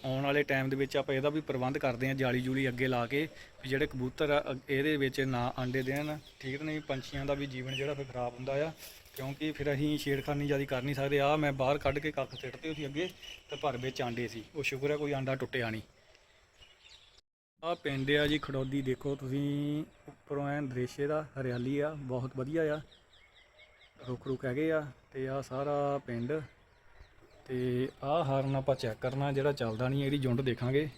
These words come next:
ਪਹਿਲਾਂ ਤੁਹਾਨੂੰ ਮੈਂ ਉੱਪਰ ਪਿੰਡ ਸਾਰਾ ਦਿਖਾ ਦੇਵਾਂ। ਤੇ ਉਹ ਦੂਸਰਾ ਗੁਰਦੁਆਰਾ ਆ ਗੁਰੂ ਰਵਿਦਾਸ ਜੀ ਦਾ ਆ, ਉਹ ਜਿਹੜਾ ਪਰੇ।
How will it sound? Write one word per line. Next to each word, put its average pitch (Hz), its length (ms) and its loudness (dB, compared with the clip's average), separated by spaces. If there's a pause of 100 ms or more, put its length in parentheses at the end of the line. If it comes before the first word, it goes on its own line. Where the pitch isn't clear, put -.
(460)
ਪਹਿਲਾਂ 147 240 2
ਤੁਹਾਨੂੰ 127 240 2
ਮੈਂ 131 120 2
ਉੱਪਰ 123 280 -2 (580)
ਪਿੰਡ 151 240 -2
ਸਾਰਾ 147 380 4 (240)
ਦਿਖਾ 131 240 -4
ਦੇਵਾਂ। 151 240 0 (1120)
ਤੇ 120 440 -4 (140)
ਉਹ 160 320 2
ਦੂਸਰਾ 131 400 0
ਗੁਰਦੁਆਰਾ 135 580 2
ਆ 131 60 0 (2000)
ਗੁਰੂ 131 220 0
ਰਵਿਦਾਸ 123 520 2
ਜੀ 127 160 0
ਦਾ 135 240 4
ਆ, 131 40 -2 (600)
ਉਹ 156 260 0
ਜਿਹੜਾ 135 240 -2
ਪਰੇ। 135 340 -2